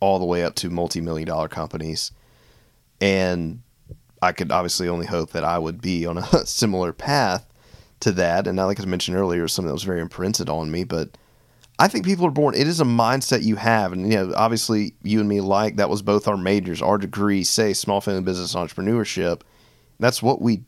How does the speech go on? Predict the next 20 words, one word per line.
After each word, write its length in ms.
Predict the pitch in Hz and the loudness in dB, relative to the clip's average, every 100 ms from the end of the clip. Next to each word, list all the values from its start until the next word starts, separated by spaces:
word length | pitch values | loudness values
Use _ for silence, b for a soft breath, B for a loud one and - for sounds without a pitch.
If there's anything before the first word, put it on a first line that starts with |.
| _ | _
do. 320 | 107 110 78 82 | 2 2 0 -4
That's, 160 | 101 | -2
like, 160 | 117 - | -2 -2
who 160 | 123 | -2
we 240 | 117 110 - 107 | 0 -2 -2 0
are. 240 | 104 82 | 2 2
It's 100 | - | 0
almost 140 | 113 | 0
like 160 | - - | 0 0
part 180 | 113 113 | 2 2
of 60 | |
the 100 | 101 | 2
identity. 720 | 92 80 95 110 95 87 80 - B B B B B B - | 0 -2 -2 0 0 0 -2 -8 B B B B B B 2
And 160 | 147 | 4
yes, 400 | 143 156 170 - | 4 2 2 -2
it's 160 | 117 - | -2 0
like, 180 | 135 - | 0 2
I 140 | 123 | 0
think 300 | 113 143 120 | 2 0 0
anybody 760 | - 101 113 113 113 113 113 107 | 0 2 4 4 2 2 0 -4